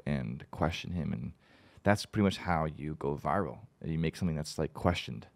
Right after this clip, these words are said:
or what's the better word? <laughs> I don't know. I don't know. I'm not really sure how to go viral, but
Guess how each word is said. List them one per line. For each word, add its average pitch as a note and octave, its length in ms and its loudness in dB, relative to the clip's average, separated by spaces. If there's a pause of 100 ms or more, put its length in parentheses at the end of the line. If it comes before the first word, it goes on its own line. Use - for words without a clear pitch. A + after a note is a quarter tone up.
or - 160 -4 (1500)
what's - 140 -10
the C#2 60 -6
better B1+ 220 -2
word? A#1 240 -6 (1000)
<laughs> - 1000 -10
I - 600 0
don't F#2+ 80 8
know. E2 200 4 (220)
I - 60 0
don't G2 80 8
know. F#2 200 8
I'm F#2+ 80 4
not F2+ 80 6
really E2+ 140 6
sure F#2 160 0
how F2 60 4
to F2+ 80 4
go E2+ 100 4
viral, E2+ 320 6
but E2+ 180 4